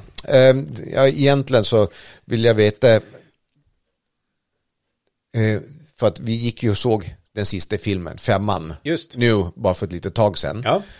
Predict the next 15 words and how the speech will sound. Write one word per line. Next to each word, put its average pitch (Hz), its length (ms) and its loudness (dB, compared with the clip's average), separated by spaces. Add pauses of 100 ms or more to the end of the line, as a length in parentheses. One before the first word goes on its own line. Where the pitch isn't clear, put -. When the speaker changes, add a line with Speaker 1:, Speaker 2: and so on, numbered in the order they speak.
Speaker 1:
Och, - 400 0
eh, 110 100 4
jag 127 140 4
vet 117 220 2
att 92 100 -4
du 101 120 -2
är - 40 0
stor 90 300 -2
fanatiker. 101 800 -2 (160)
Speaker 2:
Ja. 107 260 -6
Speaker 1:
Kanske 95 360 0
f-, - 640 -8
mer 127 200 0
eller 90 100 -2
mindre. 82 380 -10